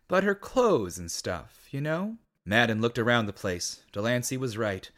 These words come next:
He would never forget Sarah, but she would be the last person in the world to want icons all over the place for him to sorrow over. "I'll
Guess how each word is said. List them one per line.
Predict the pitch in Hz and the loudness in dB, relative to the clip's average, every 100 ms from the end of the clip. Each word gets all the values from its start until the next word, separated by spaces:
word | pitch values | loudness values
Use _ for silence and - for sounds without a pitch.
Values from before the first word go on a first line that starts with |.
| _ | _
He | 143 185 | 0 2
would | 190 117 | 2 -2
never | 110 143 165 | -2 -2 -2
forget | - 143 127 101 | -2 -2 -2 -2
Sarah, | - - 90 92 117 | -4 -2 -2 -2 -4
but | 110 - | -6 -8
she | - - | -8 -6
would | 180 113 | -4 -4
be | 110 | -4
the | 95 | -4
last | 95 104 156 160 - | -4 -2 -2 -4 -6
person | - - 202 170 - 95 | -12 -4 -4 -4 -6 -8
in | 98 | -6
the | 110 | -6
world | 107 143 110 90 | -2 0 0 -2
to | - | -6
want | 98 101 95 _ | -6 -4 -4 _
icons | 156 127 - 101 90 87 95 | -2 -2 -4 -6 -4 -6 -4
all | 107 107 | -2 0
over | 117 127 101 | -2 -2 -4
the | 87 | -6
place | _ - 170 147 - | _ -4 -2 -2 -6
for | - 92 | -8 -8
him | 101 131 | -6 -6
to | 92 | -6
sorrow | - - 175 180 107 80 76 | -6 -4 -4 -4 -4 -6 -8
over. | - 78 76 71 - _ _ - | -8 -10 -10 -12 -16 _ _ 0
"I'll | 143 185 180 160 135 | 4 4 4 -2 -6